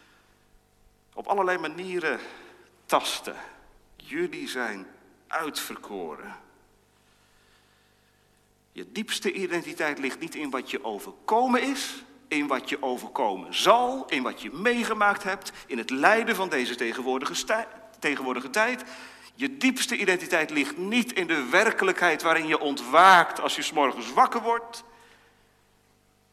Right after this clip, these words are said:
Je identiteit ligt niet in het beeld wat anderen van je hebben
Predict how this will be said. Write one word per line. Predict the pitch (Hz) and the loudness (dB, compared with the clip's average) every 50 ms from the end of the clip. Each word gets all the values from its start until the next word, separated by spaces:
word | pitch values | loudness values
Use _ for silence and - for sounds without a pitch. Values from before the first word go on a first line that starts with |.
| _ _ _ _ _ _ _ _ _ _ _ _ _ _ _ _ _ _ | _ _ _ _ _ _ _ _ _ _ _ _ _ _ _ _ _ _
Je | - 110 - | -8 -8 -4
identiteit | - 120 120 113 107 110 107 - - 110 101 101 101 | -4 -2 -2 -4 -4 -6 -10 -6 -4 -4 -4 -4 -6
ligt | 98 92 87 - - - | -8 -8 -8 -10 -12 -12
niet | 107 110 131 139 127 - - - - - - - - - - - _ _ _ - | -8 -4 -2 -2 -2 -4 -8 -14 -14 -14 -16 -16 -18 -20 -20 -20 _ _ _ -20
in | - 87 90 | -20 -16 -16
het | 87 85 85 85 | -16 -16 -14 -4
beeld | - 123 135 147 156 156 165 156 | 0 2 2 4 2 0 -2 -2
wat | - 95 - - | -6 -6 0 2
anderen | 135 147 165 151 147 143 139 | 2 2 2 0 -2 -2 0
van | 123 135 135 | 0 0 0
je | 131 127 117 | 0 0 0
hebben | 120 127 123 - 123 117 | 0 -2 -4 -4 -8 -12